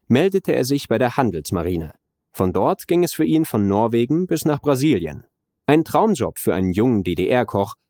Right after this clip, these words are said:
bei dem er darüber hinaus auch gut verdiente. An Bord seines Dampfers bekam er jedes Mal eintausendfünfzig Ostmark in die Hand gedrückt. Ein Vermögen.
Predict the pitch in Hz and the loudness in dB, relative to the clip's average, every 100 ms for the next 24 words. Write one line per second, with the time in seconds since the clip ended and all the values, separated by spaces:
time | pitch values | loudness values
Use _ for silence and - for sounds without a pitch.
0 | _ 135 147 170 147 131 147 147 120 110 | _ 2 4 2 0 0 0 0 2 2
1 | 110 185 - 143 135 - 165 - 127 170 | 2 0 0 -2 -2 0 -2 0 -2 0
2 | 143 85 87 - _ _ - 107 120 190 | -2 -4 -8 -16 _ _ -2 0 2 0
3 | 147 120 101 117 175 - 156 185 - 135 | 0 0 0 0 0 0 -2 -4 -6 -2
4 | 143 147 135 120 160 151 139 131 - - | 0 0 0 2 0 0 0 0 -2 -2
5 | 156 180 151 139 127 117 - 117 - 113 | 0 0 0 0 0 0 0 -2 0 -4
6 | - 135 - - 78 87 82 90 82 85 | 0 -2 -2 -6 -4 -2 -2 -4 -4 -4
7 | - 80 - - _ _ _ 101 85 - | -6 -8 -10 -16 _ _ _ -4 -4 -4
8 | 87 104 85 78 | -2 -2 -2 -6